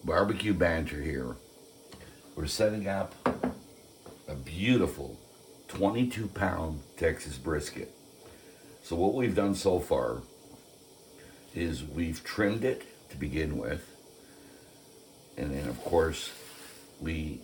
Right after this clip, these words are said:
marinated it. The marination, what I like to do is add a little bit of garlic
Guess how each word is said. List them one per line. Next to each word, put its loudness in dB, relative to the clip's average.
marinated 2
it. -6
The -4
marination, 2
what 4
I 6
like 2
to -8
do -4
is -2
add 4
a 0
little -2
bit -4
of -4
garlic 4